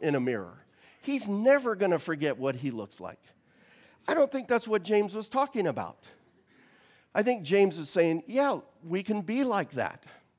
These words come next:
You can either forget what you look like, or you can be so obsessed with what you look like." But he's saying,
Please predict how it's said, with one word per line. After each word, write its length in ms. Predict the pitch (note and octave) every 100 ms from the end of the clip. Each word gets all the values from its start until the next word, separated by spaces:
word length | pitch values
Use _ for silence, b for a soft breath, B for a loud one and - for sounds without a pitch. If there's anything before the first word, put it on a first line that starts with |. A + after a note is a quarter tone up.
| _ _ _ _ _ _ _ _ B B B B B
You 120 | E3+
can 200 | E3+ G3
either 420 | - A3 F#3+ E3+ -
forget 500 | - F3+ C#3+ A3+ C#4
what 140 | A#3+ G#3+
you 160 | G3
look 220 | F#3+ F#3+
like, 300 | F3+ F3+ F3+ - - b b b b b
or 100 | E3+
you 180 | F3+ F#3+
can 140 | F#3+
be 160 | D#3 D#3+
so 300 | - A3+ A3
obsessed 560 | - - - C#4+ C#4+ F#3
with 180 | D3
what 220 | C#3+ C3 C3
you 120 | B2
look 240 | C#3 C#3
like." 260 | C#3 C3 B2+ - b b b
But 100 | F#3
he's 240 | D#3+ B3+
saying, 460 | - G#3+ F#3+ E3